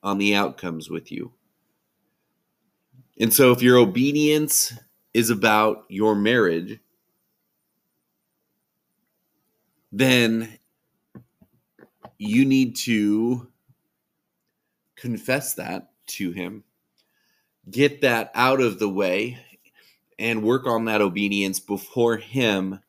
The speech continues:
for him. You have to leave the outcome up to him. 'Cause he's got work to do on you specifically, but he also has work to do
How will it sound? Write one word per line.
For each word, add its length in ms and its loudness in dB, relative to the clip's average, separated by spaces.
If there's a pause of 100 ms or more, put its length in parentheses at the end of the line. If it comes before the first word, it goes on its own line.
(140)
for 680 2
him. 600 -8 (1800)
You 140 -2
have 200 0
to 80 4
leave 380 -2
the 160 2
outcome 680 -2 (360)
up 300 -2 (260)
to 580 -2 (400)
him. 420 -6 (1600)
'Cause 380 2 (340)
he's 260 2
got 240 2
work 220 2
to 80 -8
do 280 4
on 280 0
you 220 -2
specifically, 840 -8 (240)
but 120 4
he 120 4
also 300 0
has 280 -2
work 220 0
to 80 -6
do 440 -2